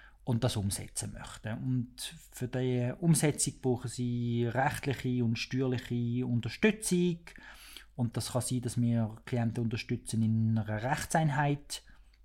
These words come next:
zu errichten. Also es kann ein Verein, äh, eine Stiftung oder eine Kapitalgesellschaft sein, dass sie steuerliche Unterstützung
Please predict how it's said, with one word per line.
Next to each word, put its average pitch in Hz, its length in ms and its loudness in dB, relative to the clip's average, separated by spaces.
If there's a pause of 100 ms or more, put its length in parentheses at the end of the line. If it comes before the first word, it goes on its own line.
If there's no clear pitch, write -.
(420)
zu - 220 -6 (120)
errichten. 139 600 -2
Also 120 200 -2
es - 140 -14
kann 110 120 -6
ein 110 80 -6
Verein, 123 680 0
äh, 107 280 -2 (580)
eine - 80 -10
Stiftung 120 720 -2
oder 107 220 -8
eine 104 80 -6
Kapitalgesellschaft 131 1200 -2
sein, 120 480 -2
dass - 180 -6
sie 107 180 -4
steuerliche 147 480 2
Unterstützung 127 600 -2